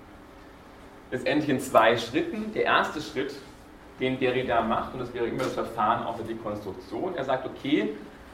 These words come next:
wie wird denn traditioneller, klassischerweise der Begriff der Schrift innerhalb der Philosophie bestimmt? Also anders gesagt, was sind die Kerneigenschaften, die das Wesen der Schrift ausmachen? Die versucht Derrida herauszuarbeiten.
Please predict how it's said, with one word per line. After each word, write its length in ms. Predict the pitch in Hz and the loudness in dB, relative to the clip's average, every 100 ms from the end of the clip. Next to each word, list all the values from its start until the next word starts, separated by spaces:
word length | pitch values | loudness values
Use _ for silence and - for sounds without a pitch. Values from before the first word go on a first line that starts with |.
| - - 131 | -18 -16 -4
wie 200 | 190 175 | -2 4
wird 200 | 196 - | 4 4
denn 220 | 110 92 - - - | 0 0 -8 -12 -6
traditioneller, 760 | 123 160 180 165 143 135 131 127 | 2 2 2 -2 -2 2 2 0
klassischerweise 1000 | 127 127 123 123 123 - - 92 87 - - - - - | 2 2 2 -2 -2 0 0 0 -2 -6 -10 -16 -20 -8
der 60 | - | -8
Begriff 360 | - - 156 160 - | -6 -2 0 0 -2
der 100 | 107 | -4
Schrift 540 | - 156 220 - - | -2 0 0 -2 -6
innerhalb 440 | 143 156 139 135 | -2 -2 0 -2
der 80 | 131 | -2
Philosophie 460 | 139 127 120 120 120 | -6 -6 -6 -8 -8
bestimmt? 420 | 117 - 104 - - - | -8 -6 -6 -6 -12 -6
Also 300 | - 123 165 | 6 6 6
anders 280 | 156 120 160 | 4 2 2
gesagt, 240 | 277 - - | 0 0 0
was 160 | - | 0
sind 180 | 156 - | -2 -6
die 60 | 123 | -10
Kerneigenschaften, 1300 | - 123 156 - - 107 107 - 107 110 - 180 208 - - - - - - - - - - - - | -8 -2 -2 -2 0 0 0 -6 -6 -6 -8 -6 -6 -10 -18 -20 -20 -20 -20 -20 -20 -20 -20 -20 -8
die 300 | 156 185 208 - | -2 0 -2 -2
das 220 | 131 123 | -6 0
Wesen 340 | 131 165 165 | 4 4 4
der 80 | 131 | 0
Schrift 380 | 123 123 131 - | 0 -2 -4 -4
ausmachen? 540 | - - - - - - - - - - - - | -8 -8 -10 -12 -14 -18 -20 -20 -20 -20 -20 -6
Die 100 | 185 | 2
versucht 440 | 208 - 160 160 | 4 4 2 0
Derrida 420 | 135 127 - 117 113 | 2 2 4 2 4
herauszuarbeiten. 1040 | 107 107 120 - - - - - - - | 4 4 4 -2 -2 -2 0 -2 -2 -8